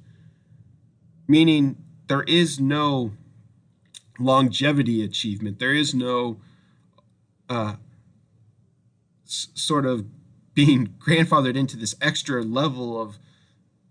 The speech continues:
membership into the kingdom of heaven. No, God's love for you, no matter when you first knew how much he loved you, uh, is the same he has for all people. And the first and obvious,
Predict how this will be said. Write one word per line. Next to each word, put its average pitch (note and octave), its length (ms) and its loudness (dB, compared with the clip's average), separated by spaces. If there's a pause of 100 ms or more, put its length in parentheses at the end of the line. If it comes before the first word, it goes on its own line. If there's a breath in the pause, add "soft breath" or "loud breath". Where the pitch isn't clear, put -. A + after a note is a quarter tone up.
(300)
membership C#3+ 600 0
into A#2+ 180 -8
the A2+ 100 -6
kingdom C3+ 340 0
of G#2+ 100 -10
heaven. C3+ 280 -2
No, C#3 460 0 (1300 soft breath)
God's C#3 360 0
love D3 300 0
for - 260 -10
you, F#3 520 0 (200)
no C#3 120 -2
matter C#3+ 300 2
when C#3+ 540 0 (520 soft breath)
you C#3+ 120 0
first E3+ 420 0
knew D#3+ 220 0
how D3+ 100 0
much D3+ 240 -2
he C3+ 60 -8
loved A#2 300 -6
you, C#3+ 260 -6 (540 soft breath)
uh, A#2+ 300 -2
is E3+ 180 4
the F3 60 -2
same F3 300 2
he D#3 140 2
has D3 360 0
for - 200 -2
all B2+ 160 0
people. C3 440 -10 (720)
And D3+ 420 6 (420)
the - 100 -6
first A3 340 -2
and C#3 80 2
obvious, D#3 480 2